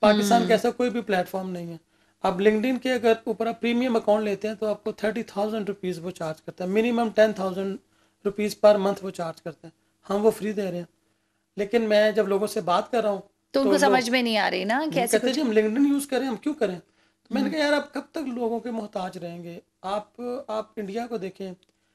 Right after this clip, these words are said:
Speaker 1: दुनिया का नंबर वन इस वक्त जो
Speaker 2: हम्म।
Speaker 1: ईमेल, कॉर्पोरेट ईमेल है, वो
Speaker 2: हम्म।
Speaker 1: Microsoft के पास है, उसके बाद Gmail के पास है, Gmail अमेरिकन,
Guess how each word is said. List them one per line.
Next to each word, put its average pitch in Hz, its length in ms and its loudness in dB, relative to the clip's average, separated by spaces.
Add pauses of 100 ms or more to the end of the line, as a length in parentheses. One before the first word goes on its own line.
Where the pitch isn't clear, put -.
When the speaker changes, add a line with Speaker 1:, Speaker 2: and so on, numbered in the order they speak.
(220)
Speaker 1:
दुनिया 226 300 -2
का 262 100 -4
नंबर 226 280 -4
वन 214 260 -2
इस 214 240 -4
वक्त 208 180 -2
जो 202 220 4
Speaker 2:
हम्म। 202 160 -6
Speaker 1:
ईमेल, 208 560 0
कॉर्पोरेट 202 340 -2
ईमेल 196 300 -6
है, 190 140 -8
वो 196 120 -6
Speaker 2:
हम्म। 202 220 -4
Speaker 1:
Microsoft 190 300 -10
के - 100 -18
पास 160 240 -16 (100)
है, 170 80 -20 (500)
उसके - 260 -8
बाद 214 400 2
Gmail 208 380 -2
के 202 60 -6
पास 165 340 -8
है, 160 60 -20 (1040)
Gmail 233 380 0 (120)
अमेरिकन, 214 460 0